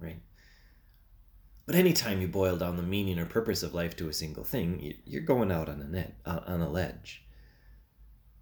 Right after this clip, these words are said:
That said, I don't know that too many people would disagree with me when I say that love makes life worth living. I was in Walmart the other day and saw something like seven different love-themed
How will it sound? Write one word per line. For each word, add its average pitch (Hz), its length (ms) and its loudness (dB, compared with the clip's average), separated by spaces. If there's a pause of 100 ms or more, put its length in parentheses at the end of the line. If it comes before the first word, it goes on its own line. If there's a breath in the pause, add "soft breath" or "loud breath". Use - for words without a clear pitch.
(840)
That 170 220 -2
said, 170 180 2
I 160 80 2
don't 196 220 0
know 139 180 2
that 117 180 4
too - 160 -4
many 104 200 -2
people - 320 -2
would 87 120 2
disagree - 440 -2
with - 240 -6
me - 240 -14 (720 loud breath)
when 107 140 0
I 90 80 0
say 82 240 0
that 78 240 -6
love 73 320 -6
makes 71 340 -10
life 65 320 -14
worth - 240 -20
living. - 320 -18 (1600)
I - 20 2
was 113 120 2
in 123 100 4
Walmart 127 380 4
the 76 120 -6
other 71 160 -12
day 73 240 -10
and 82 220 -6 (320 loud breath)
saw - 160 -6
something 127 320 -2
like 85 160 0
seven 104 540 0
different - 380 -6
love-themed 104 1040 -2